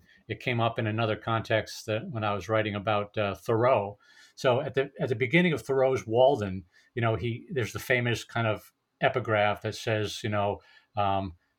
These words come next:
I'm paraphrasing, but I, "I cock-a-doodle-doo.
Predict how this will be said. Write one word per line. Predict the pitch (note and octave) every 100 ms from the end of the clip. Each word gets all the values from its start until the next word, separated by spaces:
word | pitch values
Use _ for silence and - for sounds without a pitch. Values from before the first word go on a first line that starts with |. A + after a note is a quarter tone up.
| _
I'm | B2 A2
paraphrasing, | - A#2 G#2+ - G#2 G2 F#2
but | F#2+
I, | A#2 C#3
"I |
cock-a-doodle-doo. | - C#3 C3+ B2 B2+ A#2+ A2 B2+ B2 A#2+